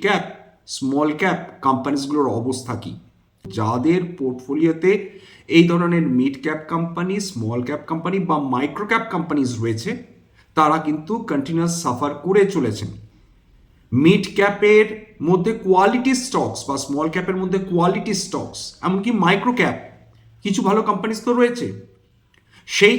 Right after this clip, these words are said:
কোম্পানিজগুলোতেও কিন্তু আমরা পতন দেখেছি। যে কোম্পানিজগুলো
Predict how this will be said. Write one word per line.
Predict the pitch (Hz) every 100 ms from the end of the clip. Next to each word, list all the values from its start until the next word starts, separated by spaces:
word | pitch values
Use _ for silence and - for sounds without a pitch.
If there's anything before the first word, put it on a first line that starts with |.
| 233
কোম্পানিজগুলোতেও | 220 220 220 196 185 202 202 208 214 214 185
কিন্তু | 170 160 175 170 - 131
আমরা | 131 139 143 - 139
পতন | 123 - 139 131 123
দেখেছি। | 107 107 87 - - _ _ _ _ _ _ _ _ 110
যে | 143 185 196
কোম্পানিজগুলো | 190 190 202 190 202